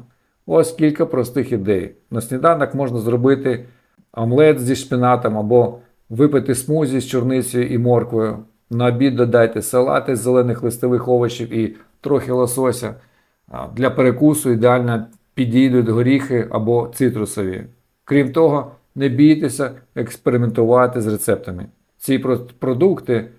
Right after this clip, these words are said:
легко поєднуються між собою і надають стравам ще більше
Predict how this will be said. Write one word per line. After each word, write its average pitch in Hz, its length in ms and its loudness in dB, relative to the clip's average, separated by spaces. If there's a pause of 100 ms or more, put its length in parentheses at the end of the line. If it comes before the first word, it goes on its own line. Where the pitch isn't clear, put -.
(260)
легко 143 420 2
поєднуються 120 600 0
між 117 280 -2
собою 151 540 0
і 113 300 -2 (280)
надають 139 520 2
стравам 127 420 0
ще 120 180 -4
більше 117 500 0